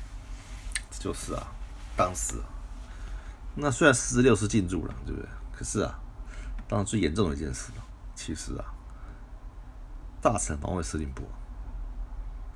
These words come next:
的司令官啊，有，有问题，不是什么问题嘞，他没有啊，死守这个岛的意愿，他害怕了，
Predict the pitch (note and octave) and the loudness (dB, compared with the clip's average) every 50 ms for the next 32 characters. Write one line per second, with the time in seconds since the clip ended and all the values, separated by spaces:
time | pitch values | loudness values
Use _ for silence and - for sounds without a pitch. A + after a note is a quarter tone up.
0 | - - - - D#2 D#2 - - - F#2+ F2+ F2 D#2+ D#2 D#2+ D2 C2+ B1+ - - | -8 -6 -4 -4 -2 -2 -2 -2 0 0 2 2 0 0 0 -2 -2 -2 -4 -6
1 | - - - - - - - - - - - - - - - - - - - - | -8 -10 -12 -12 -12 -10 -10 -10 -12 -12 -12 -14 -14 -14 -14 -14 -12 -12 -12 -12
2 | - - - - - - - - - - - - - - - - - - - - | -12 -12 -12 -12 -12 -12 -12 -10 -12 -12 -12 -12 -12 -12 -12 -12 -12 -12 -12 -10
3 | - - D2+ D#2 D#2 E2 E2 F2 - - - - - - - - - - - - | -8 -4 -2 2 4 6 4 4 4 0 -8 -10 -12 -12 -12 -12 -12 -12 -12 -12
4 | - - - - - - B2+ B2+ - - - D#3 B2 - - - A2 A2 - - | -12 -12 -12 -12 -10 -6 -6 -6 -4 0 0 0 0 0 -4 -8 -8 -10 -10 -10
5 | - - - - - - - - - - - - - - - - - - - - | -10 -12 -10 -12 -12 -12 -14 -14 -14 -14 -12 -12 -12 -12 -12 -12 -12 -12 -12 -12
6 | - - - - - - - - - - - - - - - - - - D3 D3+ | -12 -12 -12 -10 -12 -12 -12 -12 -12 -12 -12 -14 -16 -14 -12 -10 0 4 4 4
7 | D3 C3 A#2 G2 D2+ C2 A#1+ - - - - - - - - - - - - - | 6 6 6 6 6 4 0 -2 -4 -8 -10 -14 -16 -16 -16 -16 -16 -14 -12 -12
8 | - - - - - - - - - - - A2 A#2 A#2 - D#2+ C#2 - G2+ F2 | -12 -12 -14 -14 -14 -8 -4 0 0 2 2 2 2 4 4 4 4 4 4 2
9 | E2 - - - - - - - - - - - - - - - - - - - | 2 0 -2 -4 -4 -2 -4 -6 -8 -8 -10 -12 -14 -14 -14 -14 -14 -12 -12 -12
10 | - - - - C#2 - - - - - - - - - - - - - - - | -8 -6 -4 -4 -2 -4 -6 -6 -8 -12 -14 -12 -12 -12 -12 -12 -12 -12 -14 -14
11 | - - - - - - - - - - - - - - - - - - - - | -16 -16 -14 -14 -14 -14 -16 -16 -18 -16 -14 -14 -12 -12 -12 -12 -12 -14 -14 -14
12 | - - - - - - - F2+ - - - - - - - - - - - - | -14 -16 -14 -14 -4 0 2 4 4 4 2 -2 -8 -12 -12 -14 -14 -14 -12 -12
13 | - - - - - - F2+ E2 - - - - - - | -12 -12 -12 -2 2 4 4 4 4 0 -4 -6 -6 -8